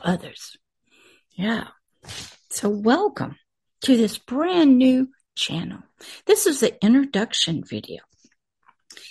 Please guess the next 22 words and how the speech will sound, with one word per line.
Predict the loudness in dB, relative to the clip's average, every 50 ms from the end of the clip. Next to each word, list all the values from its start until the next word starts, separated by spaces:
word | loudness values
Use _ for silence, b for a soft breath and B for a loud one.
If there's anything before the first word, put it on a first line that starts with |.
| B B _ _ _ _ _
And | -6 -6 -6 -6 _
I | 2 4 4 4 4 2
am | 0 -2 -4 -4 -4
Pastor | -6 -10 -14 -12 -12 -12 -12 -14 -12
Deborah | -10 -8 -8 -8 -8 -10 -14 -16 -18 _ _ _ _ B B B B B B B B B
of | 0 2 2
Agape | 2 0 0 0 0 0 0 0 -2 -2 0 2 2 0
Love, | 0 -4 -6 -8 -10 -12 -14 _ b b b b b b _
Love | 0 0 2 2 2 0 -2 -6 -6
is | -2 -2 -2 -2 -4 -8 -10 -10
Here's | -8 -6 -6 -6 -8 -10 -12 -16 b b b b b b _ -4
Ministries. | -2 2 2 2 2 2 0 -6 -12 -14 -14 -16 -16 -18 -16 -16 -18 -18 _ _ _ _ _ _ _ _ B B B B B B B B B
It's | -2 -2 0 2 0
a | 0
global | -2 0 0 2 4 4 4 4 4 4 4 2 2 -2 -6 -6 -6 -10 -14 _ _ _ _ _ _ _ _ _ b b b b b b b b _
spiritual | -10 -10 -10 -10 -4 0 2 2 2 2 0 -2 -4 -8 -8 -8 -8 -8 -8 _ _
teaching | -4 -4 -4 -2 -2 -4 -2 0 0 0
ministry. | -2 -2 -4 -6 -6 -8 -10 -14 -14 -16 -18 -18 B B B B B -2
It | -2 2
has | 2 2 2 2
a | 0 0
website, | 0 0 -2 -2 -4 -8 -8 -8 -8 -10 -14 -18 _